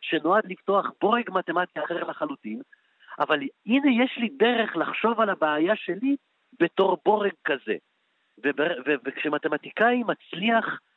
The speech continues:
לדמיין את הבעיה המוכרת מנקודת מבט אחרת, בצורה אחרת, נפתח בפניו עולם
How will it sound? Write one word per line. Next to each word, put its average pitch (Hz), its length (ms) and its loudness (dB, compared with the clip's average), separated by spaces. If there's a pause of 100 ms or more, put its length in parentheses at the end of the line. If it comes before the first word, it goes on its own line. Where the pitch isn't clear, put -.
(260)
לדמיין 156 680 4
את 214 120 -2
הבעיה 151 500 2
המוכרת 160 680 0 (840)
מנקודת 160 960 0 (100)
מבט 190 460 0
אחרת, 120 420 0
בצורה 156 600 0
אחרת, 135 420 -2 (380)
נפתח 190 500 -2 (400)
בפניו 175 520 0
עולם 160 600 2